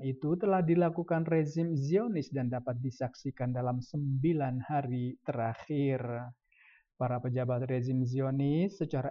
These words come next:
eksplisit menggunakan ungkapan atau mengambil sikap yang berada dalam kerangka yurisdiksi Mahkamah Pidana Internasional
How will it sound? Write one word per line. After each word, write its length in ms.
eksplisit 720
menggunakan 720
ungkapan 720
atau 240
mengambil 400
sikap 560
yang 240
berada 480
dalam 320
kerangka 640
yurisdiksi 880
Mahkamah 560
Pidana 480
Internasional 1300